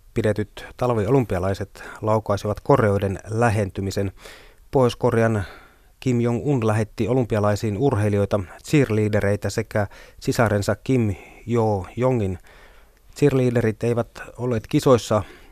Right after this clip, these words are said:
palkkatöissä saati vapaaehtoisina. He olivat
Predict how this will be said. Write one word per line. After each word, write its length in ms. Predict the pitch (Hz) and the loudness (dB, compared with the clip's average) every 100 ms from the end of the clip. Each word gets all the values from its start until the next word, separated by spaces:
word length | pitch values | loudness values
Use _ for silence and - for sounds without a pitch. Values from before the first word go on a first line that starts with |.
| - | -2
palkkatöissä 640 | 120 123 - - 110 - | 2 2 0 -2 -2 -2
saati 280 | 104 107 104 | -2 -2 0
vapaaehtoisina. 800 | 117 123 110 110 - 107 110 107 101 | 0 2 2 2 0 -4 -2 -4 -6
He 60 | - | -8
olivat 320 | 117 104 113 | -4 -4 -6